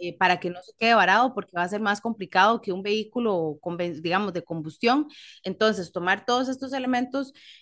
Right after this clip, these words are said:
en consideración, eh, y su tipo de trabajo para ver si realmente merece la pena que usted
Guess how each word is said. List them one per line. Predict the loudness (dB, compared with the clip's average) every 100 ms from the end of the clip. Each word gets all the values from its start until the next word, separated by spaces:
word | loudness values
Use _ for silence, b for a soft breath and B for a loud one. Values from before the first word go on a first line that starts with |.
| B
en | -2 0
consideración, | 2 4 4 2 0 0 0 -2 -2 -4 -8
eh, | -6 -6 -4
y | -2
su | -2
tipo | -4 -4 -2
de | -2
trabajo | -2 -2 -2 0
para | -2 -2
ver | -4 -8
si | -12 -8
realmente | 0 0 0 -4 -6 -6
merece | -4 -2 -2 -2
la | -4
pena | 0 0 -2 -8
que | -8
usted | -8 -4 -6